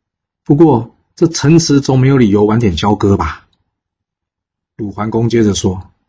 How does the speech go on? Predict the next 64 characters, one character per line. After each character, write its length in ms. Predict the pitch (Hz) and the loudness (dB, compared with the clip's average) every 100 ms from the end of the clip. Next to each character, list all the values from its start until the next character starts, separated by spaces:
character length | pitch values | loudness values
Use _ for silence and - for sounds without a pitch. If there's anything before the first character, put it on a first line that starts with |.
| _ _ _ _ | _ _ _ _
：“哎， 100 | 104 | -6
人 180 | 107 110 | -2 0
家 120 | 127 | 0
不 120 | 139 123 | 2 2
是 100 | 139 | 2
说 140 | 143 | 2
得 60 | 135 | 0
很 200 | - 85 | -2 -4
清 200 | - 147 | 0 0
楚 160 | - | 0
了 100 | 90 | -4
吗？ 280 | 90 98 98 _ _ _ _ _ _ | -2 -2 -4 _ _ _ _ _ _
这 140 | 123 | -4
城 360 | 113 - 107 139 | -4 -2 0 0
池 280 | - 117 117 | 0 -4 -4
交 240 | 123 131 | -2 -2
割 320 | 123 131 131 - _ _ | 0 0 0 -4 _ _
恐 240 | - 110 | -8 -6
怕 200 | 101 139 | -2 0
引 120 | 123 | 0
起 180 | 131 107 | 0 -2
国 220 | - 107 | -2 0
人 160 | 123 117 | 0 0
不 140 | 147 | 2
满 240 | 127 92 78 | 2 0 -4
嘛， 220 | 80 80 _ _ _ _ _ | -6 -8 _ _ _ _ _
晚 240 | 113 98 147 | -6 0 2
一 20 | |
点 240 | 117 80 - | 0 -4 -10
他 140 | - | -6
会 140 | 120 139 | -2 0
交 180 | 139 131 | 0 0
割 160 | 139 | 0
给 160 | 131 107 | 0 2
你 140 | 131 | 0
的， 260 | 82 80 80 _ - | 0 -6 -10 _ -2
你 80 | |
也 80 | 139 | -2
不 100 | - | 0
急 200 | 143 110 | -2 -2
在 120 | 131 | -2
这 120 | 131 127 | 0 0
一 100 | 113 | 0
时 240 | - 85 | -4 -6
吧？” 280 | 80 78 - _ _ _ _ _ _ _ _ _ _ _ | -8 -8 -12 _ _ _ _ _ _ _ _ _ _ _
宋 260 | - - 117 | -6 0 0
庄 160 | 117 | 0
公 180 | 113 113 | 0 -2
生 220 | 113 117 | 0 -2
气 100 | 107 107 | 0 -2
地 60 | |
说 300 | 85 101 98 - _ _ _ | -2 -4 -6 -12 _ _ _
：“他 140 | - 139 | -6 -4
才 120 | 127 | -2
刚 220 | - 151 | -2 0
刚 180 | 147 147 | 2 2
回 140 | 123 | 2
国 140 | 127 117 | 0 0
就 80 | 127 | 0
不 100 | 139 | 0
守 200 | 98 92 | -2 -2
信 200 | - 123 | 0 0
用 160 | 107 | 0
了， 180 | 87 80 | -2 -6